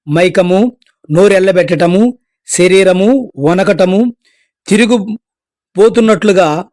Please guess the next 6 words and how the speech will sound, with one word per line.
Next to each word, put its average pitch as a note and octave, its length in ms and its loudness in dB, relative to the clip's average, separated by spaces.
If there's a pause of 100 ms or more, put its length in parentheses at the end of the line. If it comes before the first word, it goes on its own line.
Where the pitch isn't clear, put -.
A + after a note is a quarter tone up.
(100)
మొదలైన A#3+ 480 0
అనేక G#3+ 600 0
వాత G3 680 0 (160)
వికారాలను G3+ 1000 0 (340)
కలగజేస్తూ E3 580 -2
ఉంటుంది. C#3+ 500 -2